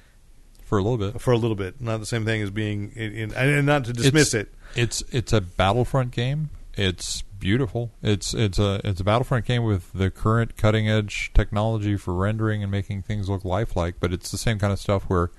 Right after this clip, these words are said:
Speaker 1: and it's not a bad thing. I'm saying it's the same kind of, uh, capture this area, hold it. You know, if you can, if you can hold all six of them for some time, you
Speaker 2: Without
Speaker 1: win.
Speaker 2: losing a single Ewok.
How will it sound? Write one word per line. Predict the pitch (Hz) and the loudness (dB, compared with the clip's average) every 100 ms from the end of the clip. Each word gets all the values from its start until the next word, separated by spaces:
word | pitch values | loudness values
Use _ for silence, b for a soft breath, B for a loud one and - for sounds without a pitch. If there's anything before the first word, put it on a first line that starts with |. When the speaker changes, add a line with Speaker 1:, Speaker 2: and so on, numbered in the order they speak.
| b b b - | b b b 0
Speaker 1:
and | 107 | 2
it's | 98 - | 2 0
not | 92 | -2
a | |
bad | 82 110 | -2 -4
thing. | - 80 | -4 -4
I'm | 85 87 | -4 -2
saying | 107 87 - | -2 -2 -2
it's | 92 - - - | -6 -6 -12 -4
the | 98 | -2
same | - 101 98 | 0 0 0
kind | 101 92 | 0 2
of, | 90 87 b b b b b - - | 0 -2 b b b b b -10 -2
uh, | 95 92 90 90 - - | 0 2 2 0 -4 0
capture | 101 95 - 98 | 2 2 2 0
this | 95 - | 2 2
area, | 95 95 92 | 2 2 2
hold | 87 98 95 | 2 2 2
it. | 98 95 - | 2 0 -4
You | 101 | -4
know, | 90 | -2
if | 87 | -2
you | 92 | -4
can, | - 98 95 | -2 -4 -4
if | - 92 | -6 -2
you | |
can | 101 92 | -2 0
hold | 95 95 92 | 0 0 2
all | 92 98 | 2 2
six | 90 - 95 - | 0 -2 -2 -2
of | 92 | -2
them | 92 92 92 | -2 -4 -6
for | 87 - 92 92 | -6 -4 -2 -2
some | - 92 90 | -4 -6 -2
time, | 95 95 | 0 0
you | 92 | 0
Speaker 2:
Without | 104 98 107 107 | 2 4 4 4
Speaker 1:
win. | 110 | 4
Speaker 2:
losing | 113 113 107 | 2 2 -2
a | 104 | -2
single | - 123 123 139 151 | -2 -2 0 0 -2
Ewok. | 131 110 90 85 87 | 0 0 0 -2 -2